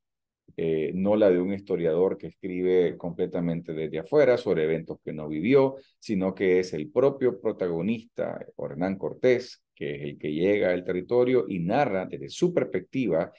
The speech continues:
el testimonio histórico de lo que está ocurriendo. Y esto es, es una nueva forma de, de crear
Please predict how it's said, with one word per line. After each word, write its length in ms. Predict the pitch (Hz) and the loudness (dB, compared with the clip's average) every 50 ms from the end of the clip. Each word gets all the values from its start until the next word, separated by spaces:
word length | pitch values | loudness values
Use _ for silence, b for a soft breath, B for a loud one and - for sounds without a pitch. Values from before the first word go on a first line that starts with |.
| b b b | b b b
el 140 | - 87 82 | -10 -6 -6
testimonio 460 | 90 87 - 87 82 85 98 113 110 | -6 -6 -4 -4 -2 -2 0 0 -2
histórico 400 | 98 - 104 104 110 113 - 98 | -2 0 0 0 0 0 0 0
de 60 | 82 | 0
lo 120 | 76 73 73 | 0 -2 -4
que 80 | 73 | -6
está 160 | 76 - 78 71 | -8 -8 -8 -6
ocurriendo. 600 | - 76 73 - - - - - - - - - | -6 -8 -10 -10 -12 -12 -14 -14 -14 -16 -16 -10
Y 160 | - 107 107 104 | -2 2 2 2
esto 400 | 104 104 104 120 113 - - - | 2 2 2 2 2 2 0 -4
es, 400 | - - 76 76 - - - - _ _ _ _ _ | -6 -6 -6 -6 -8 -12 -18 -20 _ _ _ _ _
es 180 | - 87 80 | -6 -6 -4
una 220 | 76 87 85 85 78 | -2 -2 -2 -2 -2
nueva 360 | 76 76 78 78 78 78 76 | -2 -4 -4 -2 -2 -2 -4
forma 460 | - - 85 82 76 78 82 85 78 69 | -2 0 0 0 2 2 0 0 0 0
de, 220 | 67 60 - - - | -2 -4 -6 -8 -6
de 160 | 80 82 78 | -6 -6 -4
crear 500 | - 82 76 73 76 76 73 76 82 | -2 -2 0 2 2 2 2 0 -2